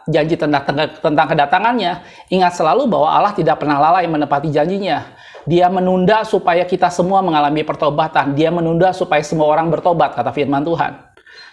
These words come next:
Gitu ya. Dan kalau, apa sih namanya, kalau kita lanjutkan yang Petrus tadi, di dua Petrus tiga ayat sebelas di bawahnya, "Jadi jika segala sesuatu akan hancur secara demikian, betapa suci dan salehnya kamu harus hidup."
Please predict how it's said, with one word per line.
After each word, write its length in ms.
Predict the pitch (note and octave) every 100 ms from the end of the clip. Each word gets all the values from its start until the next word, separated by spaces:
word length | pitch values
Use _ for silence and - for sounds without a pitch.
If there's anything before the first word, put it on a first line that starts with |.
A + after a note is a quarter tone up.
| _
Gitu 240 | - C#3 D3
ya. 320 | D3+ G3 - - - _ - - - - _
Dan 160 | E3 E3+
kalau, 400 | E3+ D#3+ D#3+ -
apa 240 | - E3+
sih 80 | G3
namanya, 320 | F#3 E3 F3
kalau 160 | F3 D3+
kita 240 | D#3+ D#3
lanjutkan 240 | D#3+ D#3
yang 160 | D3+ D3+
Petrus 320 | D3 C#3+ D#3
tadi, 480 | A3+ B3 G3 A3 G#3+ - _
di 140 | D3 D3
dua 240 | C#3 D#3
Petrus 320 | D3 C#3+ E3 -
tiga 320 | C3 D#3+ D3
ayat 80 | D3
sebelas 320 | E3 G#3 G#3
di 80 | D3+
bawahnya, 480 | C#3 C#3+ D#3 A#3 - - - - - _
"Jadi 480 | C3+ D#3 E3 C#4 A#3
jika 240 | E3+ F#3+
segala 400 | D#3+ E3+ D#3 D#3
sesuatu 640 | D3+ E3 E3+ E3 D#3+ D#3+ D3+
akan 240 | D3+ D3+
hancur 400 | D#3+ D3+ E3+ D3+
secara 400 | E3+ E3 D3 D3+
demikian, 720 | C#3+ E3+ E3+ C4 A3+ F3 F#3 - - -
betapa 400 | D#3 D#3+ D3+ -
suci 400 | D3 D#3+ - A#3+
dan 160 | E3+ D3
salehnya 880 | D#3+ D#3 D#3 D#3+ D#3+ E3 E3 - - _ _
kamu 240 | - C#3+ D3
harus 240 | C#3+ C#3+
hidup." 240 | F3+ D3+